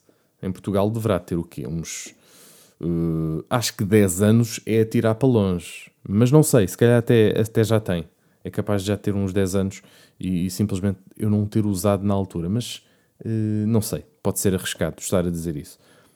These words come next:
Mas, de facto, são dois fenómenos que começaram mais ou menos na mesma altura, ehm, e que são, pá, são as minhas, continuam a ser as minhas grandes referências no humor. Eh, mas sei lá, um bom,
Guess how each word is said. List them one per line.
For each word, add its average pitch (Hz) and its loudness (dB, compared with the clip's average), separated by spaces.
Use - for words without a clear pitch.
Mas, 117 2
de - -16
facto, - 0
são 127 2
dois 139 2
fenómenos 110 2
que - -20
começaram 113 0
mais 113 2
ou 110 2
menos 110 0
na 110 0
mesma 107 2
altura, 101 -2
ehm, 104 2
e 113 -6
que 131 0
são, 139 0
pá, - -14
são 113 0
as 101 0
minhas, 107 0
continuam 113 4
a 104 2
ser 104 0
as 95 0
minhas 92 0
grandes 92 -2
referências 92 -4
no 95 2
humor. 90 0
Eh, 76 -6
mas 107 2
sei 110 2
lá, - -6
um 127 4
bom, 120 6